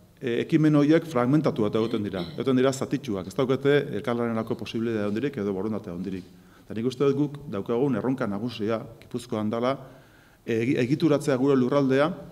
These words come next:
eta ambiziosoak izatea. Ambiziosoak izatea, almena daukagulako, onak gerelako hainbat arla-, ar-, ataletan. E, ez dira danean onak, baina gauza batzutan onak gera.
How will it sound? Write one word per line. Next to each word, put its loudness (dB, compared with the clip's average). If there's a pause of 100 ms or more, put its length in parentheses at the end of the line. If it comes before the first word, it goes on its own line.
(300)
eta 4
ambiziosoak 2
izatea. -4 (420)
Ambiziosoak 2
izatea, 2 (1080)
almena 2
daukagulako, -4
onak 6
gerelako 2
hainbat 0
arla-, 0
ar-, -2
ataletan. -4
E, -4
ez -6
dira 4
danean 2
onak, 0 (640)
baina -4
gauza 0
batzutan 2
onak 0
gera. 0